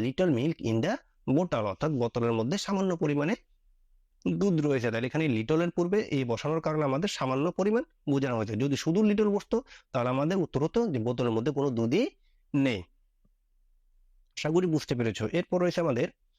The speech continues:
to read between the line means। তাহলে read between the lines এটি একটি প্রেজেন্ট ইডিয়ম, যার অর্থ হচ্ছে কোনো কিছু তাৎপর্য বা মর্মার্থ বুঝে পড়া, অর্থাৎ to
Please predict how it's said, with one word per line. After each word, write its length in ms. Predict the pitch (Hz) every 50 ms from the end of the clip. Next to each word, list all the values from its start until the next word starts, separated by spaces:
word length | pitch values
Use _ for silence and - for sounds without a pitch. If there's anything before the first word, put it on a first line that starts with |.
| _ _ _ _ _ _ _ _ _ _ _ _ _ _ _ _ _ _ _ _ -
to 240 | 208 180 170 202 220
read 320 | 202 156 139 147 190 208
between 400 | 180 175 190 175 175 160 156 139
the 60 | 135 123 113
line 240 | 113 113 110 104 107
means। 220 | 110 107 95 85 - - _ _ -
তাহলে 180 | 120 110 107
read 200 | 104 139 196 196 170
between 360 | 170 180 170 175 165 165 156
the 60 | 156 135 117
lines 200 | 110 120 156 190 196
এটি 180 | - 165 143 165
একটি 140 | 151 - 160
প্রেজেন্ট 300 | - 147 139 143 143 -
ইডিয়ম, 300 | 110 110 120 170 196 156
যার 160 | 139 127 120
অর্থ 200 | 117 113 - -
হচ্ছে 240 | 170 160 - - 202
কোনো 240 | - 151 147 156
কিছু 180 | 160 - - 202 - -
তাৎপর্য 540 | - 156 - _ - 135 131 123 113 107 123
বা 200 | 147 147 127 127
মর্মার্থ 540 | 120 113 113 110 107 107 107 101 - - 190 240 - _ _ _ _ _ - -
বুঝে 240 | 151 185 185 175 165
পড়া, 260 | - 123 110 - - _ _ _
অর্থাৎ 360 | - 127 123 - - 190 240 - _ _ _ _ _ _
to 200 | - 156 131 160